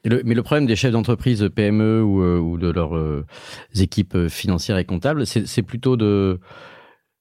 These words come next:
Parce que c'est trop compliqué, trop, il y a trop de paperasserie, et cetera. Donc ça, il y a un sujet de simplification, euh, voilà, dans, dans les process internes de, d'une entreprise. Ou est-ce que c'est aussi, enfin c'est peut-être les deux, tu me diras. Est-ce que c'est un, un, une crainte de perte de contrôle du coup,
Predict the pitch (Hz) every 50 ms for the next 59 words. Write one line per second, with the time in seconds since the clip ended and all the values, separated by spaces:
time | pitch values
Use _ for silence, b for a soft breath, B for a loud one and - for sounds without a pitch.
0 | _ _ - - - - 123 - 113 - - 127 - - 113 90 110 101 - 123
1 | 120 - - - 104 101 98 92 - - 104 - 113 104 - 113 95 - - 127
2 | 110 95 - - 113 120 117 104 92 - 107 92 92 95 92 90 - - 107 113
3 | 92 - - 117 90 82 95 87 - - - - 95 - - - 110 104 98 92
4 | 85 85 80 82 80 - B B B B B B B B B B - 87 98 92
5 | 85 87 82 80 - - 92 - - 95 - - 87 - - 156 190 202 180 113
6 | 98 92 90 90 95 90 - 107 95 - 165 190 151 131 117 117 113 - - 123
7 | 104 - - 131 131 123 107 101 - - - 98 107 95 - - - 92 - 98
8 | 90 147 147 - 90 87 101 127 B B B B B B B B 110 - - 123
9 | 104 - - 117 113 107 107 101 117 113 107 107 104 101 98 90 - 73 95 -
10 | - 117 110 98 - - 127 131 127 110 98 90 - - 123 101 101 113 98 -
11 | 113 101 - - 170 165 147 113 101 - 131 143 143